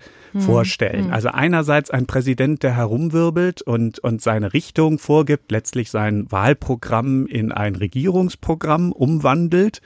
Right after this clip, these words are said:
Speaker 2: ähm, aber nicht ansatzweise an dem Punkt ist, wo er diese Dinge per Gesetz wirklich im Kongress schon durchsetzen kann.
Speaker 1: Mhm.
Speaker 2: Und andererseits ein Kongress, der sich sortiert. Republikaner, die, äh, schon wieder ihre, ähm,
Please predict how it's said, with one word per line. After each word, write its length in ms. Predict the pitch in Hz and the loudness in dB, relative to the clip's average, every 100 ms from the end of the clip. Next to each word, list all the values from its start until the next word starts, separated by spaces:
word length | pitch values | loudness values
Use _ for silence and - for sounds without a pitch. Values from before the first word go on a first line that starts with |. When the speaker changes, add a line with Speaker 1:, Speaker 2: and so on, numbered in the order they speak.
| - - - - - _ - | -20 -20 -20 -20 -20 _ -2
Speaker 2:
ähm, 260 | 113 117 - | 0 0 0
aber 220 | 104 107 | 0 2
nicht 220 | 113 - | 0 0
ansatzweise 680 | 110 127 113 - 101 101 107 | 2 4 4 2 2 2 2
an 80 | 104 | 0
dem 120 | 101 | 0
Punkt 320 | - 135 127 | 2 2 0
ist, 220 | 117 101 | -2 -2
wo 100 | 113 104 | -2 -2
er 40 | |
diese 200 | 107 104 | -2 -2
Dinge 220 | 92 107 107 | -2 -2 -2
per 200 | - 95 | -2 0
Gesetz 440 | 92 101 - - | 2 0 -2 -6
wirklich 300 | 104 110 - | -4 -4 -4
im 120 | 101 | -4
Kongress 400 | 107 92 101 101 | -4 0 0 -2
schon 200 | - 71 | -6 -6
durchsetzen 600 | 82 107 - 147 - 170 | -4 -4 -2 -4 -2 -2
kann. 280 | - 160 190 _ _ _ - | 0 0 -2 _ _ _ -6
Speaker 1:
Mhm. 320 | 180 160 160 | -2 -2 -4
Speaker 2:
Und 200 | - 113 | -4 -2
andererseits 640 | 107 139 139 127 123 120 - | 0 2 2 2 2 0 0
ein 160 | 123 123 | 0 0
Kongress, 440 | 127 123 123 127 | 0 0 -2 -2
der 140 | 117 | -4
sich 200 | 123 120 | -4 -4
sortiert. 640 | - 131 - - 170 123 - - - - - | -4 -4 -6 -2 2 2 0 -20 -20 -16 -8
Republikaner, 840 | 117 131 123 117 127 135 143 139 | -2 -2 -2 -2 0 2 2 0
die, 420 | 131 139 135 131 - | 0 0 2 0 -2
äh, 140 | 82 | -6
schon 320 | - 123 123 123 | -4 -2 -2 -2
wieder 400 | 135 127 123 - | 0 2 2 2
ihre, 540 | 123 120 123 117 123 | 0 2 2 2 0
ähm, 400 | 131 120 127 | 0 0 2